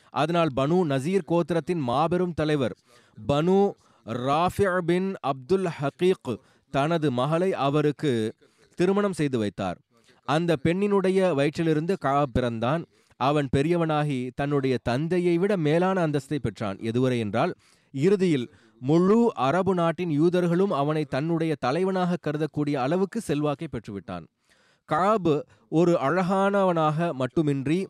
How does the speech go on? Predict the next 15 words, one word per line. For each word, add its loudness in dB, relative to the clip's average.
சொல் 2
வல்லமை 2
உள்ள 2
கவிஞனாகவும் 0
மிகுந்த -2
செல்வந்தனாகவும் -2
இருந்தான். -6
எப்பொழுதும் 2
தன்னுடைய 0
சமுதாயத்தின் -2
ஆலிம்கள் -2
மற்றும் -2
பிற 0
செல்வாக்குமிக்க -4
மனிதர்களை -6